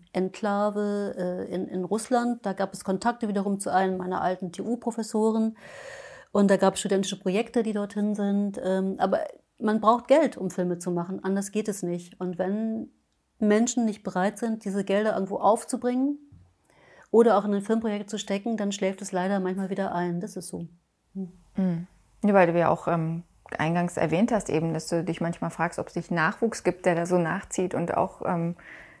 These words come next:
Speaker 2: das Landschaftsarchitektur- und Videothema in den Fokus nimmt. Das kann man natürlich auch dadurch beeinflussen, dass man's einfach an die Hochschulen bringt und sagt: "Hör zu, das ist ein total spannendes Mittel. Ich hab damit Erfahrungen."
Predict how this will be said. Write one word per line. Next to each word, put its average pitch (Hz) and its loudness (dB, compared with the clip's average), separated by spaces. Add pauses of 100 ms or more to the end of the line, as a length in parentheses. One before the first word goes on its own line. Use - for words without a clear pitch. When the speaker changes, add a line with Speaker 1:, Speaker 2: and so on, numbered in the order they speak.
(120)
Speaker 2:
das - -8
Landschaftsarchitektur- 170 -4
und 170 -2
Videothema 170 0
in 165 0
den 165 0
Fokus 175 -4
nimmt. 156 -4
Das 165 -10 (320)
kann 175 -4
man 170 -2
natürlich 175 -6
auch 170 -6
dadurch - -4
beeinflussen, - -4
dass 160 -8
man's 160 -4
einfach 160 -4 (400)
an 165 -4
die 160 -4
Hochschulen 165 -6
bringt 262 -2
und 165 -6
sagt: 165 -10
"Hör 151 -8
zu, - -2
das 170 -2
ist - -10
ein 170 -6
total - -8
spannendes 151 -6
Mittel. 208 0 (460)
Ich - -8
hab 185 -2
damit 170 0
Erfahrungen." 175 -2